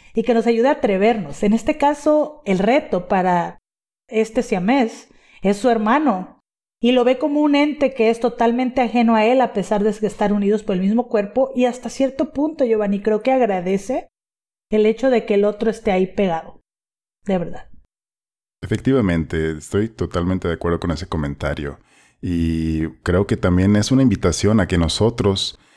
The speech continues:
Speaker 2: reconozcamos esas distintas partes dentro de nosotros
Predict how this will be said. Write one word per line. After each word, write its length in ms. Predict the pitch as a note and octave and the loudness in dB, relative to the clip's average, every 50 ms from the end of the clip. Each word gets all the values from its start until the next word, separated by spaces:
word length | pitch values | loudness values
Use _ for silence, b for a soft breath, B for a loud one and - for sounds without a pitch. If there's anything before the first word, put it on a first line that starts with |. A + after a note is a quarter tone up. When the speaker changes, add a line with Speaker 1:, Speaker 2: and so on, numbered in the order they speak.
| b b b b b | b b b b b
Speaker 2:
reconozcamos 960 | - G#2+ F2+ - G2+ F#2+ F2 - - - - F#2+ A2 G#2+ F#2+ F2 E2 - - - - - | -2 0 2 2 0 0 0 -2 -2 0 2 4 4 4 2 2 0 -4 -6 -10 -6 -4
esas 380 | - G2 - - G#2+ F#2+ F#2 | -2 0 2 2 2 2 0
distintas 560 | F2+ F2 - - - - G2 F#2 - F#2 - - | -2 -4 -2 0 0 0 0 2 0 -2 -2 -2
partes 480 | - F2 F2 F2 F2 - F2 E2 D#2 | 0 0 0 0 2 0 0 0 2
dentro 280 | E2+ F2 F2 E2 E2+ E2+ | 2 2 2 2 2 0
de 60 | D#2+ | 0
nosotros 600 | D#2+ D2+ - E2 E2 - - F2+ G2 G#2 - - | 0 0 0 -2 -2 0 0 0 0 0 -2 -6